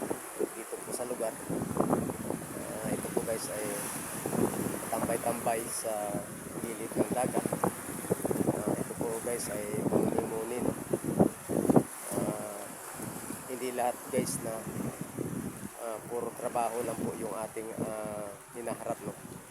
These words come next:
Ah, bibigyan din po natin, guys, yung ating sarili na kung paano po tayo masaya, no? Sapagkat, ah, ang kayamanan po, guys, ay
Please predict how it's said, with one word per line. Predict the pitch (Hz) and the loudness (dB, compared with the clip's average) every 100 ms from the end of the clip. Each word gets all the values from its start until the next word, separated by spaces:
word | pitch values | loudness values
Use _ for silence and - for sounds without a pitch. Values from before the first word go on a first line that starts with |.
| - - - - - - 110 | -16 -16 -16 -14 -12 -10 -8
Ah, | 110 110 | -6 -6
bibigyan | 123 135 135 127 | -4 -2 0 0
din | 127 120 | 0 -6
po | 123 | -4
natin, | 127 123 123 | -2 -2 -2
guys, | 131 123 - | 0 -2 -2
yung | 113 110 | -4 -4
ating | 110 117 | -6 -6
sarili | 117 117 107 110 | -4 -4 -4 -6
na | 101 95 - - - - - | -6 -8 -10 -16 -16 -14 -10
kung | 120 104 | -8 -4
paano | 110 110 113 | -2 -2 -4
po | 110 | -4
tayo | 107 110 | -2 -2
masaya, | 110 107 110 107 | -2 -4 -2 -4
no? | 101 101 - - - - - - - - - - - | -4 -8 -12 -12 -12 -12 -12 -12 -14 -14 -14 -14 -12
Sapagkat, | - - 110 - 113 - - - 110 | -10 -6 -6 -2 -4 -4 -12 -10 -6
ah, | 110 107 107 - - - - - - - - - - 117 | -6 -6 -8 -10 -14 -12 -10 -10 -12 -14 -14 -14 -10 -2
ang | |
kayamanan | 123 123 117 120 120 117 120 | 4 4 4 2 2 0 0
po, | 120 | 0
guys, | 120 117 104 | -2 -2 -2
ay | 110 | -4